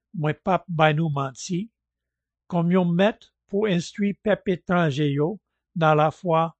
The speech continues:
ak verite a. Konsa, mwen vle moun tout kote priye, vin leve men sen yo, san kolè ak doute. Menm jan, mwen vle fanm yo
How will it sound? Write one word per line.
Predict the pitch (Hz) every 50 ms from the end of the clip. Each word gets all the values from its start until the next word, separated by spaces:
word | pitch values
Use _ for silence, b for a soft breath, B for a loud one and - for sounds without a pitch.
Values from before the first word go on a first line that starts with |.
| _ _ _
ak | - 175 160 - _
verite | 175 160 165 170 165 156 147 - - 175 147 135 127
a. | 123 - _ _ _ _ _ _ _ _ _ _ _ _ _ _ _ _ _ _ _ _ _ _ _ _ _ _ _ _ _ _ _ _ _ -
Konsa, | 214 208 202 - - 196 185 185 190
mwen | 190 160 165 170 160
vle | 143 175 185 190
moun | 175 175 185 196 196 190 - - _ _ _
tout | _ 226 220 - -
kote | - 214 214 185 - - 196 196
priye, | 196 - - 208 202 196 175 147 135 139 - _ _ _ _ _ _ _ _ _ _ _ _ _ -
vin | 156 147 196 190 185
leve | 185 202 208 185 220 220 214
men | 196 190 196 196 190
sen | 190 - - - 196 185 175 160
yo, | 151 147 143 151 - _ _ _ _ _ _ _ _ _
san | - - 220 190 190 180
kolè | - - 220 208 190 175 165 156 143 143 151 - _ _
ak | _ - 175 147 143 135
doute. | - 180 175 - - 202 170 147 139 127 - _ _ _ _ _ _ _ _ _ _ _ _ _ _ _ _ _ _ -
Menm | 156 160 190 214 220
jan, | 185 160 202 196 202 214 226 233 240 -
mwen | - 180 165 165 151
vle | 160 196 190 190
fanm | - - - 202 190 190 180 175
yo | 185 190